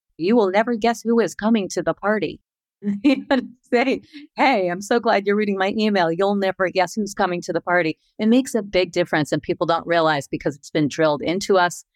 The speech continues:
whether we've worked in corporate or it was just a teacher in high school or middle school who said, like, "Don't use contractions." It's been drilled into us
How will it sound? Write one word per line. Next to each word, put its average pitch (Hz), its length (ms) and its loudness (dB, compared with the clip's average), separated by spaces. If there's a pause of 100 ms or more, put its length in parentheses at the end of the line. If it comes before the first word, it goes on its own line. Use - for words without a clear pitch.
(200)
whether 196 240 0
we've 165 140 0
worked 170 280 0
in 160 160 0 (200)
corporate 202 640 2 (340)
or 160 560 2 (120)
it 190 80 2
was 160 160 0
just 165 220 -6
a 165 60 0
teacher 196 600 0
in 160 300 -2
high 180 220 -4
school 165 460 0
or 151 80 0
middle 160 280 0
school 160 360 0
who 151 60 -8
said, 147 300 -4
like, - 200 -12
"Don't 185 240 0
use 160 200 -2
contractions." 147 720 -4
It's - 140 -20
been 160 160 2
drilled 151 260 0
into 151 220 -6
us - 240 -12